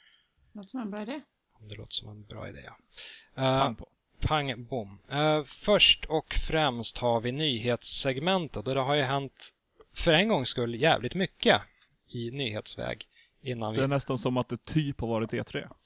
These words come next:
Speaker 2: Ja. Det är typ det närmsta man kommer E tre egentligen, den här konstiga coronasommaren.
Speaker 3: Ja.
Speaker 2: Eh, Sony har visat upp sina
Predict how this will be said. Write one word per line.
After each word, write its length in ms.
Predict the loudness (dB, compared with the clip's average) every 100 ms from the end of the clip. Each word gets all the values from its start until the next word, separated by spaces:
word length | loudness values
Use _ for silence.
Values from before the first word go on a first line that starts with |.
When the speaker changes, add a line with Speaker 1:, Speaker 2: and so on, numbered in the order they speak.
| -12
Speaker 2:
Ja. 320 | -2 0 0 -2 _ _ _ -20 -16 -2
Det 80 | -2
är 40 |
typ 320 | 2 2 4
det 80 | 2
närmsta 500 | 2 4 2 2 -2
man 140 | -2 0
kommer 280 | -2 -2
E 120 | -2 -2
tre 180 | -2 -4
egentligen, 420 | -4 -6 -8 -6
den 120 | -4
här 120 | -4
konstiga 520 | -4 -4 -6 -4 -4
coronasommaren. 680 | -4 -4 -4 -6 -6 -6 -8 -10 -20 -20 -20 -20 -18 -8
Speaker 3:
Ja. 260 | -6 -6 -8 -6
Speaker 2:
Eh, 340 | -4 -2 -4 -8 _ _
Sony 480 | -6 -2 2 2 4
har 280 | 4 4 4
visat 380 | 2 -2 -2 -4
upp 200 | -8 -8
sina 540 | -8 -6 -6 -6 -8